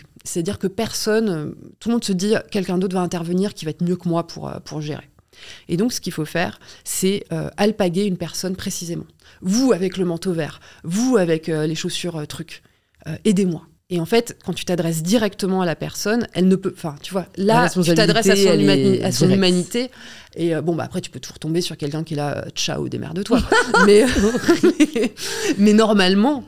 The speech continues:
Speaker 1: euh, là, t'as pas ce phénomène qui est un phénomène social, finalement, de dilution comme ça de la responsabilité en disant non, mais il y a quelqu'un d'autre qui va s'en charger, quoi. Et l'autre truc, euh, dont je voulais te parler, euh, sur, euh,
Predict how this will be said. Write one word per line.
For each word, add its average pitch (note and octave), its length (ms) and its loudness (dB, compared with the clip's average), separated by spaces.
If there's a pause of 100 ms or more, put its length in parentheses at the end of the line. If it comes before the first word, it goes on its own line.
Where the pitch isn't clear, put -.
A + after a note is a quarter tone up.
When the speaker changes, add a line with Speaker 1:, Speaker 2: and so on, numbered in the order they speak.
(140)
Speaker 1:
euh, E3+ 280 -6
là, G#3 200 -2
t'as E3+ 120 -4
pas G#3+ 140 -2
ce F#3 140 -4
phénomène G3 480 -2
qui F3+ 80 -8
est - 20 -8
un D3+ 60 -10
phénomène D#3+ 420 -8
social, F3+ 540 -6
finalement, D#3 420 -8
de E3 80 -8
dilution F#3 680 -4
comme F3 140 -4
ça F3 140 -6
de F3+ 40 -6
la D#3+ 80 -4
responsabilité D#3+ 560 -8
en E3 60 -6
disant D#3 220 -8
non, - 100 -8
mais - 160 -12
il - 100 -12
y G1+ 40 -14
a - 60 -14
quelqu'un - 260 -12
d'autre D2+ 160 -12
qui - 80 -20
va - 60 -14
s'en - 120 -12
charger, E3 320 -12
quoi. - 160 -20 (140)
Et D#3+ 40 -4
l'autre E3+ 180 -2
truc, - 200 -8
euh, D3+ 140 -8
dont D#3+ 100 -2
je C#3 80 -4
voulais C#3+ 160 -8
te C#3+ 140 -8
parler, D#3+ 480 0
euh, D3+ 80 -4
sur, D3 260 -8
euh, C3+ 140 -8